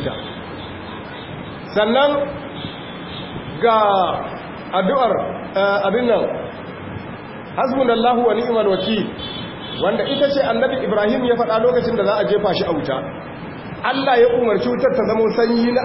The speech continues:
aminci, irin sanyin, ah, abin nan, A C, ba irin sanyi na sallaja ba,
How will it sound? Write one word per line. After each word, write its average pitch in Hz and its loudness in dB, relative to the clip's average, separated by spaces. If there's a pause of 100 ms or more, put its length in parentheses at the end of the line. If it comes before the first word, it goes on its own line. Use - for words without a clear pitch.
aminci, 240 2 (120)
irin 240 2
sanyin, 233 2 (1040)
ah, 202 2
abin 240 2
nan, 220 2
A 247 6
C, 175 2 (1000)
ba 196 4 (100)
irin 285 2
sanyi 247 2
na 262 6
sallaja 214 2
ba, 151 2